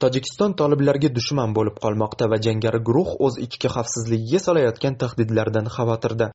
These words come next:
O'zbekiston esa chegaraning narigi tomonidagi tartibsizliklarga aralashmay, Taliban ko'nglini olishga harakat qilmoqda. Pokiston Taliban bilan murakkab dinamikaga ega. Shunday bo'lsa-da, Islomobod guruhning bosh homiysi bo'lib qolmoqda. Hindiston esa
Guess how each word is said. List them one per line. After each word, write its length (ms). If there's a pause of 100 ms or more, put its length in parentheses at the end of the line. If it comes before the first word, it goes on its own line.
(280)
O'zbekiston 560
esa 220
chegaraning 520
narigi 320
tomonidagi 600
tartibsizliklarga 920
aralashmay, 600
Taliban 400
ko'nglini 340
olishga 440
harakat 360
qilmoqda. 440 (520)
Pokiston 480
Taliban 400
bilan 220
murakkab 480
dinamikaga 640
ega. 160 (340)
Shunday 320
bo'lsa-da, 540
Islomobod 580 (100)
guruhning 460
bosh 280
homiysi 420
bo'lib 180
qolmoqda. 520 (420)
Hindiston 460
esa 120